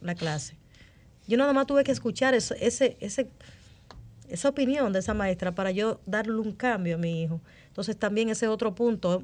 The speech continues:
Vemos que a través de mi experiencia yo he visto que más niños se interesan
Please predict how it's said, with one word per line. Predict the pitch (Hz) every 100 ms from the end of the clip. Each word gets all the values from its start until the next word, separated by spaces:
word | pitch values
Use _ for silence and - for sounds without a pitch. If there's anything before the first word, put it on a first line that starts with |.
| -
Vemos | 165 247 240 185
que | - 208 240 262 - - - - -
a | 185
través | 190 185
de | 254
mi | 254
experiencia | 254 247 226 202
yo | 185
he | 214
visto | 240 240 196 175
que | 185
más | 185 208 247
niños | 247 233 214
se | 196
interesan | 190 190 208 - 165 175